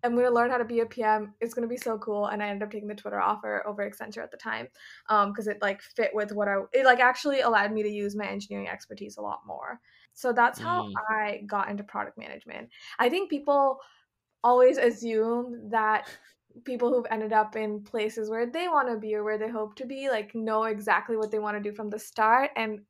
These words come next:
Speaker 1: that
Speaker 2: Mm.
Speaker 1: could be more <laughs> further from the truth. Like, I, like,
Speaker 2: Mm.
Speaker 1: had no idea what I wanted to do.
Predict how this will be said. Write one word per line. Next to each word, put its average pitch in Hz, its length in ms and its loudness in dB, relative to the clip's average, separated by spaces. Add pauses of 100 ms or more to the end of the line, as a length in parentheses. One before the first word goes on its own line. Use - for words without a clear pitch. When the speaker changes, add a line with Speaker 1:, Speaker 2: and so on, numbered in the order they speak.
(140)
Speaker 1:
that 226 420 4
Speaker 2:
Mm. 208 60 -10
Speaker 1:
could 208 260 -2
be 277 140 -4
more 262 180 4
<laughs> - 340 -10
further 285 360 8
from 302 200 6
the 262 80 10
truth. 262 400 0
Like, 240 320 0 (400)
I, 359 220 4
like, 320 160 0
Speaker 2:
Mm. - 80 -6
Speaker 1:
had 262 160 4
no 247 300 4
idea 233 320 4
what 214 100 4
I 208 100 0
wanted 202 260 -2
to 208 60 -4
do. 202 280 -2